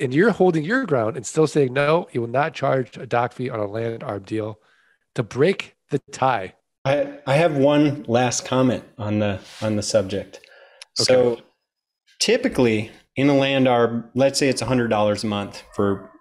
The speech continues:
Speaker 2: however many months, right? Typically you would, your deposit or your, your payment to start the deal would be that hundred dollars a month, right? But if you're charging a doc fee,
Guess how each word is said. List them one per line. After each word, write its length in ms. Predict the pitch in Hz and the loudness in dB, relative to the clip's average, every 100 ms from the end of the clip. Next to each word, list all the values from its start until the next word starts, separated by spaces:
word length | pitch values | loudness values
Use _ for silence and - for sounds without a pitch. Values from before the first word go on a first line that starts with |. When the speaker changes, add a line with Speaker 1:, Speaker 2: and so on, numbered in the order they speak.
| _ | _
Speaker 2:
however 260 | - 117 107 | -2 2 2
many 380 | 107 104 101 - | 2 0 -2 -6
months, 420 | - 92 92 - | -6 -6 -6 -8
right? 340 | 98 101 - - - - - _ _ - | -4 -4 -4 -10 -20 -20 -20 _ _ -4
Typically 460 | - 254 - 139 123 | -2 0 2 4 6
you 160 | 131 | 6
would, 240 | 131 123 - _ _ 120 | 4 0 -8 _ _ 0
your 160 | 127 | 2
deposit 720 | 127 123 - 165 170 117 120 131 | 2 0 0 2 2 2 0 0
or 220 | 120 123 | 2 4
your, 520 | 117 120 117 117 113 - _ _ _ - | 4 4 4 2 -2 -14 _ _ _ -2
your 180 | 120 | 0
payment 440 | 123 151 170 170 117 | 0 0 2 2 0
to 80 | 127 | -2
start 400 | - 135 117 - | 2 2 2 0
the 60 | |
deal 400 | 117 165 127 110 | 2 4 4 2
would 260 | 113 123 117 | 0 -2 0
be 120 | 120 | 0
that 220 | 120 117 | 0 -4
hundred 280 | - 123 117 | -2 -2 2
dollars 380 | 110 110 107 104 | 2 2 0 -2
a 20 | |
month, 360 | 123 147 - - _ _ _ _ _ _ _ _ - _ | -2 -4 -10 -20 _ _ _ _ _ _ _ _ -20 _
right? 340 | 120 131 170 139 | 0 0 0 0
But 220 | 135 127 - - - | 0 0 -10 -16 -6
if 160 | 143 131 | -4 2
you're 100 | 123 | 2
charging 420 | - 135 127 120 | 4 2 4 2
a 60 | 110 | 2
doc 300 | 151 175 - | 2 0 0
fee, 420 | 113 113 113 | 0 0 -4